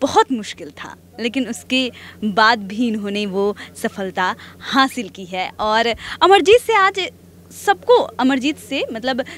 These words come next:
सबको आज अमरजीत से ज़रूर कुछ ना कुछ सीखनी चाहिए कि, मतलब, अगर आपने कुछ ठानी है ना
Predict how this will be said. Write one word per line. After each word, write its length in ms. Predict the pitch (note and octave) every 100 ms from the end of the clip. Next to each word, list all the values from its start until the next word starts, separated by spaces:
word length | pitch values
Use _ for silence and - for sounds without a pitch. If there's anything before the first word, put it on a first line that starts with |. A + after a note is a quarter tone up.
| -
सबको 220 | E4+ C4+ G#4+
आज 220 | E4+ F4+
अमरजीत 420 | C#4 C#4 C4 E4+
से 140 | F4+
ज़रूर 420 | E4+ G#3 C#4+ F#4+ F#4+
कुछ 200 | C#4+ A#3+
ना 80 |
कुछ 160 | A#3 A#3
सीखनी 380 | - G#3 - F3+
चाहिए 360 | F3 F3+ G#3
कि, 200 | G#3+ F4
मतलब, 360 | G4 G#4 A#4 A#4 - - -
अगर 240 | A4+ B4+
आपने 180 | A4 A4+
कुछ 240 | A4+ A4+ -
ठानी 320 | C4 C4 D#4
है 100 | A3+
ना 160 | G#3